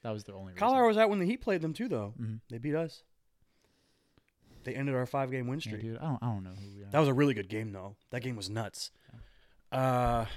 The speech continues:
Speaker 2: yeah, dude. Th-, it's, sometimes that just happens. I feel like, like, they were on. I told you, dude. They flew to Miami for an away game. They probably went to Live, got
Speaker 1: Mm.
Speaker 2: crunk.
Speaker 1: <laughs>
Speaker 2: Then they probably went to Disney World the next day, got crunk, and then they played the Magic, and they were just tired.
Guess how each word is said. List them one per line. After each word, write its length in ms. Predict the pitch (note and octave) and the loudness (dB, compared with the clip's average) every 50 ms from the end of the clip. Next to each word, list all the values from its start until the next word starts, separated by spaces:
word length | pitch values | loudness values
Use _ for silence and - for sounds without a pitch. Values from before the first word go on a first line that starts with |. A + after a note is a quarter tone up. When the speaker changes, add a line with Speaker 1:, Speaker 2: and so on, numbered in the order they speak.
| - | -6
Speaker 2:
yeah, 120 | - D3 A#2+ | -4 -4 -4
dude. 240 | G#2+ B2 A2+ A#2 - | -4 -4 -6 -6 -10
Th-, 120 | - - - | -12 -12 -10
it's, 280 | - C#3+ C#3 - - - | -12 -10 -10 -6 -4 -2
sometimes 280 | - F#3 F3+ G3 F#3 | 0 2 2 2 2
that 80 | F3 E3 | 2 2
just 160 | C3+ C3+ - | 0 -2 -2
happens. 340 | A2+ A#2+ A#2+ - G#2 G2 F#2+ | 0 -2 -2 -2 -4 -10 -10
I 60 | G2 | -10
feel 160 | F#2+ - A2 | -10 -12 -12
like, 80 | - - | -10 -6
like, 160 | A#2 B2+ A#2 | -6 -4 0
they 120 | A#2 D3 D3+ | 2 2 4
were 140 | D3 C#3+ | 6 6
on. 340 | C#3+ C#3 C#3 B2+ B2 A#2+ A#2 - - - - - - - _ _ _ - | 6 6 4 2 0 -2 -4 -6 -10 -10 -10 -10 -12 -14 _ _ _ -4
I 80 | C3 | -4
told 280 | C3+ - F3 G#3+ B3 E3+ | 2 6 8 8 8 8
you, 80 | C3 | 4
dude. 260 | G#2+ A#2 B2+ D3 D3+ B2+ | 0 0 -2 -2 -2 -2
They 160 | C3+ C3 A#2+ | -2 -2 -2
flew 280 | - - - B2 C3+ | -4 -6 -2 0 2
to 60 | C#3 E3 | 2 4
Miami 460 | F#3 F#3+ F#3+ C#3 A#2 A2 G#2+ A2+ C3 | 4 4 2 2 0 -2 -4 -8 -10
for 260 | - - - B2 B2+ | -10 -10 -6 -4 -2
an 80 | C3+ C#3 | -2 -2
away 220 | D3 C3+ A2 G#2 | -2 -2 -4 -4
game. 340 | G2 G2 G2 G2+ A#2 C3+ C3 _ _ _ _ _ _ _ _ _ | -4 -6 -6 -6 -8 -10 -12 _ _ _ _ _ _ _ _ _
They 100 | - B2 | -6 -4
probably 320 | A#2+ - - A#2 A2+ A2+ D3+ | -4 -2 0 0 2 2 4
went 160 | D3+ F3 F3 | 4 4 4
to 80 | - G3 | 2 2
Live, 400 | D#3+ C3 B2 B2 C3 D3+ D#3 - | 2 2 2 2 2 0 -2 -4
got 200 | - A#2+ A#2+ B2+ | -4 -2 -2 -2
Speaker 1:
Mm. 40 | G#2+ | -2
Speaker 2:
crunk. 260 | - C3+ A#2+ A2+ B2+ - | -2 -2 -2 -2 -4 -6
Speaker 1:
<laughs> 40 | - - - - - - - - - - - - - | -8 -10 -12 -12 -10 -10 -8 -8 -8 -10 -8 -10 -8
Speaker 2:
Then 180 | B2 A#2+ C#3+ D3 | -2 2 4 6
they 80 | E3+ F3+ | 8 8
probably 220 | F3+ F#3 F#3+ G3+ | 10 10 10 10
went 80 | G#3 F#3+ | 10 8
to 80 | G#3+ | 6
Disney 280 | E3+ F3+ G3+ F3+ E3+ F3+ | 6 6 4 6 6 4
World 220 | D#3 C#3+ C3+ B2+ | 6 6 6 6
the 80 | B2 B2+ | 4 2
next 240 | B2 A#2+ A2+ - - | 2 0 -2 -2 -4
day, 320 | A2+ A2 A2+ B2 D#3 E3+ - _ _ - - | -2 0 0 0 -2 -4 -8 _ _ -12 -2
got 240 | - B2 A#2+ E3 F3 | 2 6 6 6 4
crunk, 380 | - - F#3 D3+ C3 B2 D3 - - - - - - A4+ - - - G5+ F#5+ B4+ - - _ - | 4 4 4 4 4 4 2 -2 -8 -14 -4 2 2 2 2 2 -12 -8 -8 -8 -8 -8 _ 0
and 140 | - F#3 F3+ | 4 6 8
then 80 | F3 | 8
they 100 | F#3+ G3 | 8 8
played 200 | F#3+ G3+ G#3+ G#3+ | 8 8 6 6
the 80 | G3 A3 | 6 6
Magic, 340 | A3 A#3 D#4+ D#4 G3 D3 C3 | 8 8 8 8 6 4 4
and 100 | D3 C#3+ | 6 8
they 60 | D#3+ | 8
were 80 | F#3 G3 | 8 8
just 160 | G3 A#3 - | 6 4 2
tired. 460 | - D#3 G3 G#3+ - C3+ G2 F2 G2 | 4 4 6 6 6 6 2 0 -6